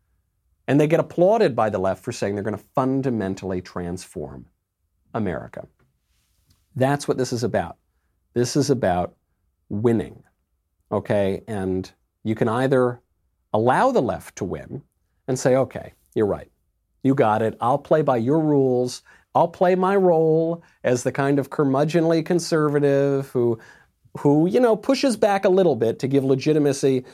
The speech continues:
to your ideology and to your regime. But ultimately, I'm going to suspend my presidential campaign.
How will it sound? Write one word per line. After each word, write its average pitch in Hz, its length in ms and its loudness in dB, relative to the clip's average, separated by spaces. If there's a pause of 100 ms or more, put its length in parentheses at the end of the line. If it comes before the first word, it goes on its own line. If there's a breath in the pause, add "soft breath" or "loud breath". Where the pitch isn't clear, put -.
(100)
to 151 100 0
your 127 360 2 (260)
ideology 127 600 2
and 110 80 -2
to 120 80 -6
your 117 140 0
regime. 107 500 0 (220 loud breath)
But 127 360 0
ultimately, 165 760 2
I'm 131 320 -2
going 120 260 2
to 110 100 -8
suspend 127 380 -2
my 123 120 0
presidential 113 520 -2
campaign. 104 420 -2